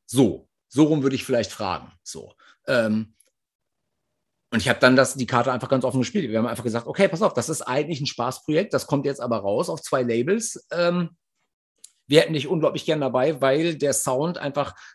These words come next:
genau z-, auf deine Stimme oder so zugeschnitten ist. Wenn du Bock hast, lass uns wissen,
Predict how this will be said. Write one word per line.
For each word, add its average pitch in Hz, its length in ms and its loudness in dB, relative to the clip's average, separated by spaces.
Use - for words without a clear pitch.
genau 147 460 4
z-, - 260 -14
auf 147 180 -2
deine 143 300 2
Stimme 156 340 0
oder 143 180 0
so 147 120 -2
zugeschnitten 151 580 -6
ist. 175 240 -4
Wenn 160 160 6
du 135 120 2
Bock 151 280 2
hast, - 340 -6
lass 131 340 2
uns 180 320 -6
wissen, 170 500 0